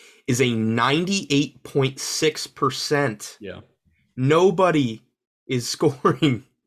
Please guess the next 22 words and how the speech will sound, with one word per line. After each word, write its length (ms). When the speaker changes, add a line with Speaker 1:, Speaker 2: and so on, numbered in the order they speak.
Speaker 1:
right 200
now 260
off 200
of 80
Joe 180
Ryan. 440
It's 100
Speaker 2:
No, 140
Speaker 1:
pretty 80
Speaker 2:
he's 80
got 80
Speaker 1:
crazy. 100
Speaker 2:
a 40
one 140
one 200
seven 320
E 80
R 200
A. 140
He's 300
phenomenal. 580
Speaker 1:
Yeah. 180